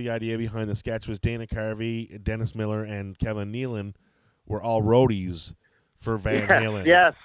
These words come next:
Speaker 2: yes. They had people over. Yep.
Speaker 1: Yeah, so they
Speaker 2: Yep,
Speaker 1: have
Speaker 2: that was
Speaker 1: people over, and they're like, and Eddie would drop
Speaker 2: <laughs>
Speaker 1: a fork, and they're like, "We got a
Speaker 2: Yeah.
Speaker 1: fork down," and Dana Carvey would run across and, like,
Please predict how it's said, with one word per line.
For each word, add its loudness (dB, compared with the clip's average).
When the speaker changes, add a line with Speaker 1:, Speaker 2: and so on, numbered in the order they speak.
Speaker 2:
yes. 6
They -8
had -6
people -10
over. -6
Yep. -2
Speaker 1:
Yeah, -4
so 0
they 0
Speaker 2:
Yep, 0
Speaker 1:
have 0
Speaker 2:
that -8
was -2
Speaker 1:
people -4
over, 0
and -6
they're -8
like, -4
and -8
Eddie -2
would 0
drop 2
Speaker 2:
<laughs> 0
Speaker 1:
a -2
fork, 0
and -4
they're 0
like, 2
"We -2
got 2
a 2
Speaker 2:
Yeah. 12
Speaker 1:
fork 8
down," 6
and 2
Dana 0
Carvey 0
would 0
run 2
across 2
and, -2
like, -2